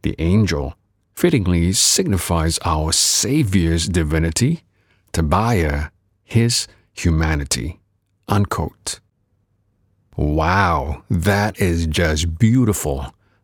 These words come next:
Let's unpack that. If Sarah signifies the company of Gentile nations who knew nothing about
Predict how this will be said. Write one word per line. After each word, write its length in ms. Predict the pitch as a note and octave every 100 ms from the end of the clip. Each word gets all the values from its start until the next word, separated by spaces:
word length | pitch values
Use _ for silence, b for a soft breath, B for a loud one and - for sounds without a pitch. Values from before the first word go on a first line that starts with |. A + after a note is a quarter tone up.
| -
Let's 500 | F2 G2+ A2 - -
unpack 460 | F#2 D#2+ - D2+ C#2+
that. 480 | D2 A#1 - - - _ _ _ _ _ _ _ _ -
If 160 | A#2+
Sarah 760 | - - D#3 C#3+ E2+ C#2+ C#2+ - -
signifies 1080 | - - G2 F2+ G2 F2 E2+ E2+ E2+ - B B B B -
the 140 | D2
company 480 | - - B2+ A#2 G#2
of 160 | E2
Gentile 540 | D#2 F2+ F2 - E2 D#2
nations 840 | D#2 F2 C3 - C#2 B1 A#1+ - -
who 160 | - E2
knew 320 | E2+ A2+ A#2
nothing 800 | F#2 F2 F#2+ G2+ - D2+ B1 - _
about 600 | E2 C#2+ D2 D2 D#2